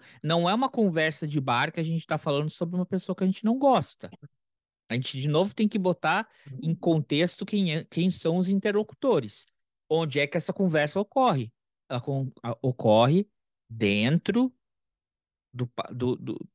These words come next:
do Palácio do Governo, muito perto da onde estava o presidente,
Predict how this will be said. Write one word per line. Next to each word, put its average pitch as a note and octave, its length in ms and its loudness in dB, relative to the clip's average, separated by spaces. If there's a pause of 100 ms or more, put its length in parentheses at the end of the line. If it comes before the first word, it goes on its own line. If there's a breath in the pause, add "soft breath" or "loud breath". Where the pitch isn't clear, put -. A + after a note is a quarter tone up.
(140)
do B2+ 120 0
Palácio G#2+ 540 4
do B2+ 80 0
Governo, A#2 560 2 (1300)
muito G#3+ 480 6
perto D#3+ 460 2
da B2 160 2
onde C#3 380 0
estava A2+ 440 -2
o G#2+ 40 -8
presidente, F#2 920 -4